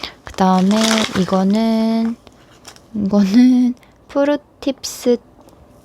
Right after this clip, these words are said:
야, 이것도 젤리인데? 어,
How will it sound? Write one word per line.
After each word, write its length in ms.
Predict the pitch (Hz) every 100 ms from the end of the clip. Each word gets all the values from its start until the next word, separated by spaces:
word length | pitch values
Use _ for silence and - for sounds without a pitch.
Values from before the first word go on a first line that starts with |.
| - -
야, 160 | 240
이것도 400 | 202 190 285 -
젤리인데? 840 | 233 262 285 302 285 226 208 262 392 - - _ _ _ _ _ - 240
어, 460 | 202 185 190 190